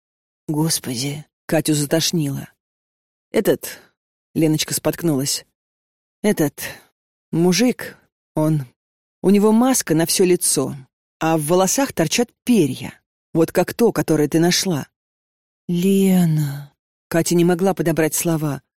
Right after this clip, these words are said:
«Леночка, прости меня, пожалуйста. Я же не знала». «Я понимаю», кивнула Леночка. Ты ни в чем не виновата, Кать.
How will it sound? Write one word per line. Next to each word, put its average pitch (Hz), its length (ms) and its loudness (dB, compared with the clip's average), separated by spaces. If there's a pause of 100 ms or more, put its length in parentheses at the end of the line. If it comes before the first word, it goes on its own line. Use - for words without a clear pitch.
(480)
«Леночка, 196 640 0
прости 233 580 0
меня, 220 280 4
пожалуйста. 208 720 0 (240)
Я 233 240 4
же 220 120 2
не 240 120 4
знала». 214 580 2 (680)
«Я 226 180 0
понимаю», 135 600 -4 (300)
кивнула 147 380 0
Леночка. 143 540 -2 (720)
Ты 190 280 4
ни 185 120 4
в - 60 -6
чем 185 220 2
не 175 100 4
виновата, 170 460 0
Кать. - 360 -8